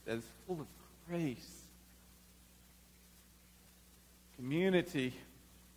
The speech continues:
that bridges gaps and divides.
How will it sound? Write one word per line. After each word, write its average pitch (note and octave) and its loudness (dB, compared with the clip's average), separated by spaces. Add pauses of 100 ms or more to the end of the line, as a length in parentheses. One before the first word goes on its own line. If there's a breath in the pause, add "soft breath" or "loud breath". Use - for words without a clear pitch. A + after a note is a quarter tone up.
(260)
that C#3 4 (680)
bridges D3+ 6 (220)
gaps E3 6 (120)
and A2 -12
divides. A#2 2